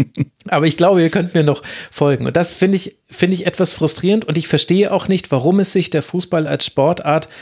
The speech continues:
Speaker 2: in diesem Bereich so schwer macht. Handspiel kann etwas Gravierendes sein.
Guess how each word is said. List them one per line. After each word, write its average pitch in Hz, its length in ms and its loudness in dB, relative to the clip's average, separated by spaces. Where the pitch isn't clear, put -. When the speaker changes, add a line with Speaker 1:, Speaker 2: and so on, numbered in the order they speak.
Speaker 2:
in 143 300 2
diesem 185 260 2
Bereich 147 640 0
so 160 440 0
schwer 135 400 2
macht. 110 320 -6
Handspiel 190 640 0
kann 208 360 0
etwas 160 420 0
Gravierendes 139 680 0
sein. 196 400 0